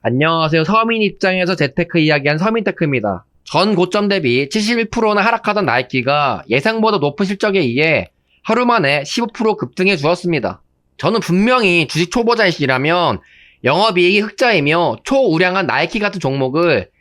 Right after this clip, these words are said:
지금과 같이 많이 싸져 있을 때 분할 매수하며 수량을 모아 집중 투자하시라고 말씀드렸습니다. 칠십오 달러 때 처음 매수하라고 말씀드렸고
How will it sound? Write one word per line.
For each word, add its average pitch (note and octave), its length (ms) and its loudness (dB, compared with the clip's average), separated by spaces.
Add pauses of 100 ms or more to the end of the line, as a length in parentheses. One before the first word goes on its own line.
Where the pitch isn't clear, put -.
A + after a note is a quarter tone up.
(200)
지금과 F#3 400 -2
같이 B2 560 -2
많이 C3 180 -2
싸져 G#3+ 300 0
있을 E3 280 -4
때 D#3+ 380 0 (240)
분할 F#3+ 300 0
매수하며 D3+ 720 2 (360)
수량을 B3 420 0
모아 C#3+ 400 2
집중 - 340 -6
투자하시라고 A3 580 2
말씀드렸습니다. F#3 880 -2 (760)
칠십오 B3 440 0
달러 G3+ 320 2
때 G3+ 100 2
처음 A#3+ 300 0
매수하라고 E3+ 420 2
말씀드렸고 C3+ 1000 -2